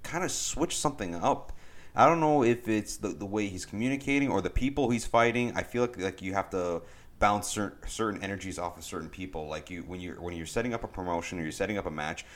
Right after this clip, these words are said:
you really need two people to go at it to set up that match. But I feel like he hasn't really found that kind of equation just yet. He's just there doing what he always does, and I don't know, I'm slowly, I'm gonna get reamed for this, but I'm slowly losing a little bit of a, a appeal for Moxley.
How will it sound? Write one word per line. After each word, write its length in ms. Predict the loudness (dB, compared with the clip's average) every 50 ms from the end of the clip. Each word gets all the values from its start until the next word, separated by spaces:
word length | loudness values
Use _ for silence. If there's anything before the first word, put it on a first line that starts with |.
| -16 -10
you 120 | -6 -2
really 180 | 0 2 2 2
need 180 | 2 0 -2 -4
two 160 | -6 -6 -4
people 280 | -4 -4 -4 -4 -4
to 40 | -4
go 240 | -2 0 2 2 2
at 120 | 2 2
it 100 | 0 -2
to 80 | -2 -2
set 240 | -2 -2 -2 -2 -2
up 140 | -2 -2 -4
that 200 | -6 -6 -6 -4
match. 320 | -4 -4 -4 -4 -6 -4
But 160 | -4 -2 -2
I 120 | -2 -6 -8
feel 360 | -8 -8 -6 -4 -2 0 0
like 260 | 2 0 0 0 -4
he 140 | -6 -8 -8
hasn't 520 | -6 -6 -4 -4 -2 -2 -2 -4 -6 -4 -4
really 220 | -2 -2 -2 -4
found 440 | -6 -2 2 4 4 4 4 4 2
that 120 | 0 -2 -2
kind 280 | -4 -4 -4 -2 -2 -4
of 100 | -6 -10 -14 -20 -20 -20 -20 -20 -20 -20 -16 -14
equation 640 | -12 -6 0 2 2 4 4 2 0 0 -2 -6 -6 -6
just 300 | -6 -8 -8 -8 -10 -14
yet. 140 | -14 -14
He's 160 | -12 -10 -6 -4
just 200 | -4 -4 -2 0
there 280 | 2 4 4 4 4 4
doing 340 | 2 0 2 2 2 0
what 100 | 0 -2
he 200 | -2 -2 -4 -4
always 340 | -2 0 2 2 2 0 0
does, 400 | 2 4 6 6 6 4 2 -2
and 460 | -6 -6 -4 -4 -4 -6 -6 -8 -10 -8
I 160 | -4 -2 -2
don't 80 | 0 2
know, 80 | 2
I'm 140 | 0 0 -2
slowly, 1160 | -6 -8 -10 -10 -12 -12 -12 -6 -2 2 4 4 4 4 2 2 0 0 0 0 -2 -4 -6 -10 -16 -20 -20 -20 -12 -8
I'm 120 | -6 -4 -4
gonna 160 | -4 -4 -2
get 140 | -2 -2 -2
reamed 380 | -2 -2 -2 0 -2 -2 -4
for 120 | -6 -8 -8
this, 200 | -8 -8 -10 -8
but 180 | -6 -8 -6 -6 -6
I'm 140 | -8 -6 -6
slowly 640 | -6 -6 -6 -2 2 6 8 8 8 8 6 4 4
losing 260 | 2 2 0 0 -2
a 60 | -2
little 160 | 0 0 -2 -2
bit 100 | -4 -4
of 100 | -2 0
a, 520 | 0 0 0 0 0 -2 -4 -4 -6 -8 -8
a 40 | -6
appeal 320 | -4 -2 -2 -2 -2 -4
for 220 | -6 -8 -8 -6 -4
Moxley. 460 | -4 -4 -4 -6 -8 -12 -14 -14